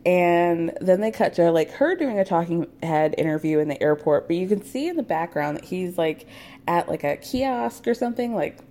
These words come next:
you know, one of those places where you get, like, pamphlets or whatever, travel pamphlets. And he's just staring at her. Like, so he is in no rush to, like, get on this plane.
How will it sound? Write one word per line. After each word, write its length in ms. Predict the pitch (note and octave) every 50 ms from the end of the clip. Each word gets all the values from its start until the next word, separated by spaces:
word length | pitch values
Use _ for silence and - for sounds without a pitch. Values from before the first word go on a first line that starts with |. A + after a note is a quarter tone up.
| - -
you 100 | A#3 A3+
know, 160 | F3 C#3 C#3+
one 100 | D#3 F3+
of 60 | F3
those 100 | E3+ F3
places 320 | F3 - D#3+ E3 E3 F3 E3
where 100 | D#3 D3
you 120 | C#3+ C#3+
get, 140 | D#3 - -
like, 120 | - -
pamphlets 600 | - - - C#3+ D3 D3 - - D3 C#3+ D3 -
or 40 | D3
whatever, 340 | D3+ E3 D#3+ E3+ E3+ C#3+ D3+
travel 380 | D#3+ - D3+ C#3 D3 D3+ D3
pamphlets. 560 | D3 D3+ C#3+ C#3+ D3 - D3 D3 C#3+ C#3 - - - - - - - - - - - - -
And 580 | F#3+ F#3+ F3 F3 F3 E3+ E3+ E3+ E3+ E3+ F3 - -
he's 160 | G#3 A3+ A3
just 160 | B3 A#3 -
staring 360 | - F#3+ G3 G#3+ A3 G3 E3
at 80 | C#3+ -
her. 380 | D#3 D3+ - - - - - - - - - - - - -
Like, 220 | - G3 G3+ G3 -
so 120 | - B3+
he 140 | B3+ C#4+ E4
is 200 | G4 G#4 E4+ -
in 200 | A3 A3+ A3 G#3
no 180 | F#3+ F#3 F3+ F3+
rush 440 | F3 E3+ - - E3 - - -
to, 80 | - F3+
like, 480 | E3 C#3+ D3 - - - - - - F3
get 140 | - E3+ D3
on 160 | D3 D3 C#3+
this 120 | C3+ C3+
plane. 380 | - - - B2 C#2+ C#2+ F2 -